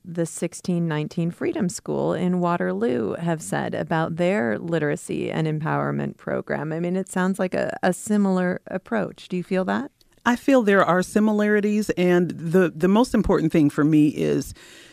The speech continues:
Speaker 2: that the work we do is immediate and local. So what works for Waterloo is fantastic.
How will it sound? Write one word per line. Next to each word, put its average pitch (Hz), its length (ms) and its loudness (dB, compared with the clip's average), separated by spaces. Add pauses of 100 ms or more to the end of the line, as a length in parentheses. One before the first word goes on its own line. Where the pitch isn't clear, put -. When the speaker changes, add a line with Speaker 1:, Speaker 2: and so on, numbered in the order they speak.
(160)
Speaker 2:
that 170 320 2 (160)
the 165 120 4
work 190 300 2
we 208 160 6
do 151 500 6 (140)
is 156 300 4
immediate 180 680 4
and 143 280 2
local. - 520 0 (540)
So - 260 4
what 151 280 4
works 208 420 0
for 180 160 0
Waterloo 151 800 2 (100)
is 143 220 0
fantastic. - 1040 -2